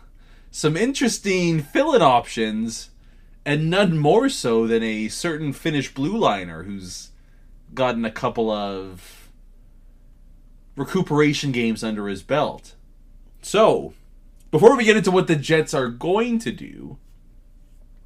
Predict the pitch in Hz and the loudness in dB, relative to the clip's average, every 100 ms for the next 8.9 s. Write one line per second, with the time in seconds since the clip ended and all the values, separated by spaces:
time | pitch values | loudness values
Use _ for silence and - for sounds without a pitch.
0 | - - - - 262 277 269 247 - 190 | -20 -20 -4 2 2 2 -2 0 -4 -2
1 | 143 135 131 123 113 - - - - - | -2 0 0 0 -4 -14 -20 -20 -20 -20
2 | - - 175 180 196 196 165 151 139 127 | -20 -6 -2 0 0 2 2 2 0 -2
3 | 120 123 110 - 113 104 95 101 92 - | -2 -6 -6 -6 -6 -6 -8 -10 -10 -10
4 | 95 87 65 52 71 90 98 92 76 95 | -8 -8 -12 -16 -14 -12 -12 -14 -14 -14
5 | 92 98 101 101 101 82 95 90 90 87 | -10 -10 -8 -6 -6 -6 -10 -10 -10 -12
6 | 90 76 - - - - - - - - | -10 -12 -14 -20 -20 -20 -20 -20 -20 -20
7 | - - - - - - - - - 254 | -20 -20 -20 -20 -20 -20 -20 -16 -6 -6
8 | 262 220 - - - - - - | -4 -8 -6 -8 -10 -18 -20 -20